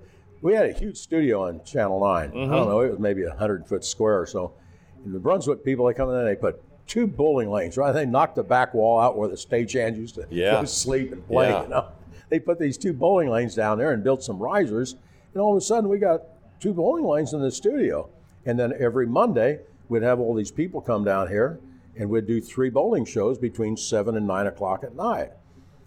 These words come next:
Speaker 1: Production costs went way down because instead of taking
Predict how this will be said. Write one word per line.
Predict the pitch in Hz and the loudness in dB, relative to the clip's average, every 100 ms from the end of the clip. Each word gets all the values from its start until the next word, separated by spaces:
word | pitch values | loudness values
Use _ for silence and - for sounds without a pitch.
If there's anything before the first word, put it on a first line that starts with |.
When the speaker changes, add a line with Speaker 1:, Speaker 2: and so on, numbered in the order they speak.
| - | -4
Speaker 1:
Production | 120 113 196 139 107 | 0 2 0 -2 -2
costs | 107 98 - | 0 0 0
went | 98 78 | -8 -8
way | 87 104 220 - | -4 4 4 4
down | 107 85 80 95 | 0 -4 -8 -8
because | 107 110 104 | -2 -2 -2
instead | 90 123 110 | -2 0 2
of | - | 2
taking | 120 - 87 | 0 0 -6